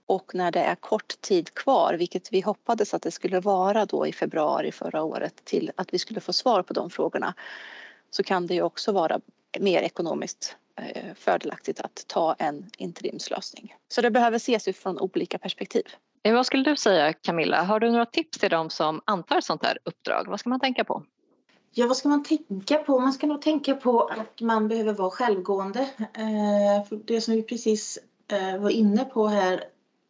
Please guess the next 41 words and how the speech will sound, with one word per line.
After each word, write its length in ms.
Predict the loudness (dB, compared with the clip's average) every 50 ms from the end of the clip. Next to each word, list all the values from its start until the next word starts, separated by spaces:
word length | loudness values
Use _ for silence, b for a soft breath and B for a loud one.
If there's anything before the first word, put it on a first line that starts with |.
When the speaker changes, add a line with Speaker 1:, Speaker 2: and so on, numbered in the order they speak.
| _ _
Speaker 3:
det 80 | 2 4
är 40 | 4
ju 60 | 4
att 160 | 2 0 -4 _ _ -8
när 140 | -2 2 4
jag 160 | 4 6 4
har 240 | 4 2 0 0 2
vänt 320 | 2 2 0 0 -4 -6
mig 140 | -6 -6 -6
till 100 | -2 -2
mina 200 | -2 -2 -2 -4
kollegor 420 | -2 -2 -2 0 0 -2 -2 -2 -2
eller 120 | 0 2
mina 180 | 2 2 0 0
medarbetare 880 | -2 -4 -4 -6 -6 -4 -2 -4 -4 -4 -6 -6 -4 -2 -2 -4 -4 B B B B B B B B B B B B B B B B B 2
eller 180 | 4 6 6
Johanna 440 | 6 6 6 4 2 2 0 0 0
eller 120 | 0 0 0
andra 200 | 0 2 2 2
verksamhetschefer, 960 | 2 2 0 -2 -6 -10 -8 -6 -6 -8 -8 -2 2 2 2 2 2 0 2
så 120 | 2 4
det 80 | 4 4
är 20 |
ju 60 | 4
inte, 140 | 4 4 6
det 340 | 6 6 4 2 0 0 0
är 40 | 0
inte 180 | 2 0 2
den 120 | 0 0 2
här 200 | 2 0 0 -2 -4 -10 _ -8
att 160 | -8 -4 0
vara 100 | 2 2
ny 140 | 4 4 2
som 160 | 0 -2 -4
chef 380 | 0 2 2 2 2 0 0 -2
med 140 | -2 0 2
de 300 | 2 4 4 2 0 0
frågeställningarna, 920 | 0 2 4 4 4 2 -2 0 0 0 0 0 -2 -2 -2 -4 -4 -4
utan 280 | -4 -2 -2 -2 0 4
det 80 | 4
är 260 | 4 4 4 2 -2